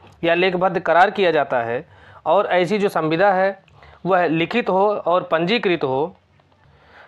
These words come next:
तथा जो अंतरिती है अर्थात जिसके पक्ष में अंतरण किया गया है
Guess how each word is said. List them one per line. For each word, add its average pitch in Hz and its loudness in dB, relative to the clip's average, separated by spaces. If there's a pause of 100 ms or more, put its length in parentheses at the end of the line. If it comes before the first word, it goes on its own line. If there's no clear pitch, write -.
तथा 185 4
जो 202 2
अंतरिती 196 2
है 220 4
अर्थात 185 2
जिसके 180 -2
पक्ष 214 -2
में 196 2
अंतरण 170 0
किया 170 0
गया 170 2
है 127 -2